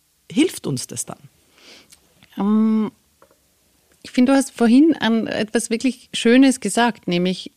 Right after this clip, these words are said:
Speaker 2: ähm, wann werden wir nicht alle mit demselben Tool arbeiten, mit PowerPoint?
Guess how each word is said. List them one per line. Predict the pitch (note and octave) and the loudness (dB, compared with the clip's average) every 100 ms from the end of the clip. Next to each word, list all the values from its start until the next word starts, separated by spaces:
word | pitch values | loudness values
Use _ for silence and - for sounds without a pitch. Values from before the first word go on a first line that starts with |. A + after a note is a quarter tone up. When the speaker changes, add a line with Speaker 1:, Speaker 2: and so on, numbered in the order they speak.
| - | -10
Speaker 2:
ähm, | F#3 F#3 F3+ - - _ _ _ _ _ _ _ - - - | -6 -6 -6 -10 -16 _ _ _ _ _ _ _ -20 -20 -20
wann | G3 - G3 A3 | -16 -2 2 4
werden | A3 A#3+ | 4 4
wir | |
nicht | A#3 A3 - | 4 0 -2
alle | F3 A3+ | 0 0
mit | G3+ G3 | 0 -2
demselben | F#3 F#3+ F3+ F#3+ - | -4 -2 -2 -2 -2
Tool | G#3+ G3+ | -2 -2
arbeiten, | - C#3 - - F3 E3+ | -2 -4 -6 -8 -10 -8
mit | F#3+ F3 | -8 -8
PowerPoint? | - F3 E3+ D#3+ D#3 F3 - | -2 0 0 -2 -2 -6 -10